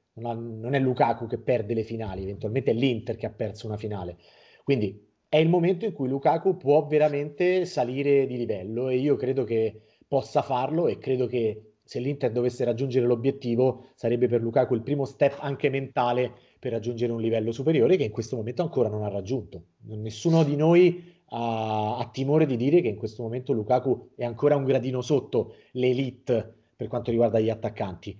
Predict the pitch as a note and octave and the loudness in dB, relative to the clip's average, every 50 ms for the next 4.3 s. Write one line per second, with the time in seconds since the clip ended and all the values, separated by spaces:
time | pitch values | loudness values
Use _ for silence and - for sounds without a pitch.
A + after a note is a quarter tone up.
0 | _ _ - A2 G#2+ A#2 D#3 F#3+ - - - C3 A#2 B2 C#3 D3+ D#3+ E3+ D#3 B2 | _ _ -4 -2 2 2 2 2 0 -2 -8 -6 -2 0 4 6 6 6 6 6
1 | A#2+ A#2 C3 - - - C#3 A2+ G#2 G#2+ G#2+ A2+ A#2+ C#3 C#3+ C#3 A2+ G#2 - - | 4 4 4 2 0 0 0 -2 -4 -4 -4 -2 -2 -2 -2 -2 -4 -4 -4 -6
2 | A2+ G#2+ A2 A#2 B2+ C3 B2 A#2 B2 C#3+ D#3 E3 D#3+ D#3+ - - - C3 A2+ G#2 | -6 -4 -2 0 2 2 2 2 2 2 2 0 0 -4 -12 -12 -8 -4 -2 0
3 | G#2+ A2+ A2+ C3+ F3+ F3 A#2+ F#2+ G2 F#2+ G2 - - G#2+ F#2+ F#2+ F#2 F2+ E2+ F2 | 2 2 2 2 2 2 0 0 -2 -4 -4 -4 -4 -4 -4 -4 -6 -6 -6 -4
4 | G2 A#2 B2 B2 - | -2 -2 -2 -2 -4